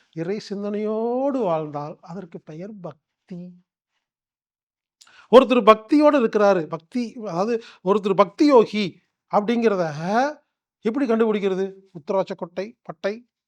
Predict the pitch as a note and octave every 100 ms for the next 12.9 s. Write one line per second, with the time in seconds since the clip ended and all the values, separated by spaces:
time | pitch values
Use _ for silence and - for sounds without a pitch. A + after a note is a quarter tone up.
0 | _ - - E3+ F#3+ G3 F#3+ F3+ D3+ D#3
1 | F#3 F#3+ F#3+ F3 D#3+ G3 _ _ _ E3+
2 | A3 A#3 B3 F#3 F3 E3 D3+ D3 D3 D3
3 | _ - _ F3 F3 E3+ G#3+ B3 - B3+
4 | B3 A3+ A#3 G#3+ B3 G3+ G#3+ G3+ F#3 D#3+
5 | A3 F#3+ G#3+ F#3+ E3 F#3 F3+ E3 D#3 D3
6 | - _ _ _ _ _ _ _ _ _
7 | _ _ _ _ _ A#3 B3 A3+ D#3 B2+
8 | - _ _ _ _ _ _ _ _ _
9 | D#3+ G3 G3 _ D#4 D4+ C#4+ A3+ - A#3+
10 | G3 E3+ C#3+ C3+ _ _ F3+ E3 _ G#3+
11 | E3+ D#3+ F#3 A3+ - G#3+ D#3+ E3 F3+ D#3
12 | D3 D3 D#3+ E3 G3+ F#3+ D#3 D3+ F3